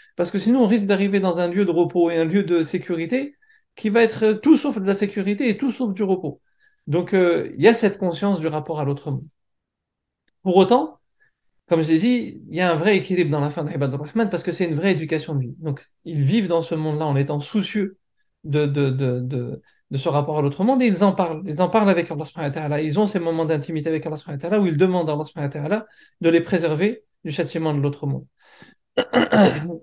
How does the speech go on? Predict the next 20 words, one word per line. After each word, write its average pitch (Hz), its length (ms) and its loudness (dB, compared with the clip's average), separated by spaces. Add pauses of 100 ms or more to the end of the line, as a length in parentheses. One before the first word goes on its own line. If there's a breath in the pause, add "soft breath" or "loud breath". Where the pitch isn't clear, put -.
(120)
Et 185 100 6
l'invocation 233 560 6
qui 190 140 2
fait 170 180 6
écho, 247 360 0 (2250)
euh, 143 580 0 (440)
c'est « 254 580 2
والذين 190 480 2
يقولون 185 640 2
ربنا 165 540 2
هب 165 120 -2
لنا 151 280 2
من 147 220 -2
أزواجنا 151 600 -2
وذريتنا 143 800 -2
قرة 143 460 -4
أعين 156 560 -2
واجعلنا 143 720 -2
للمتقين 143 840 -4
إماما. 143 680 -6